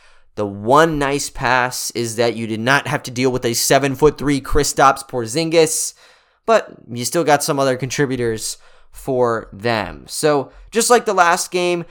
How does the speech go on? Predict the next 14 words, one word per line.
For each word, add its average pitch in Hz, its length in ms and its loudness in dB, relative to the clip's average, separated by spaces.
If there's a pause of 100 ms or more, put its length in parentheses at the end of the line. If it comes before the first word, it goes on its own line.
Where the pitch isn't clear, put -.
(180)
had 185 160 4
to 196 80 -2
put 185 220 6
in 170 140 0
Tre 160 240 -2
Mann 151 300 0
as 139 140 -2
a 117 60 -6
starter. 139 600 -2
Josh 143 320 0
Giddey 143 200 -4
was 123 180 -6
there 120 180 0
too. 156 440 -6